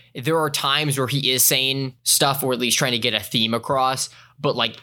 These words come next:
there are, like, three or four songs in each album from his last four albums that I feel like he's saying something relevant. Jesus is Lord. He, like, his verses on there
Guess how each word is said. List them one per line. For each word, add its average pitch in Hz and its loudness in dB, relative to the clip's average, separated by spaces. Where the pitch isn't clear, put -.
there 175 0
are, 214 0
like, 151 -2
three 151 -2
or 147 2
four 143 0
songs 123 0
in 113 0
each 123 0
album 117 0
from 120 0
his 120 0
last 113 0
four 113 0
albums 117 -2
that 110 0
I 104 0
feel 117 -2
like 113 0
he's 117 2
saying 113 0
something 110 0
relevant. 113 0
Jesus 135 2
is 113 2
Lord. 117 0
He, 120 -2
like, 113 -2
his 120 0
verses 127 0
on 117 0
there 117 0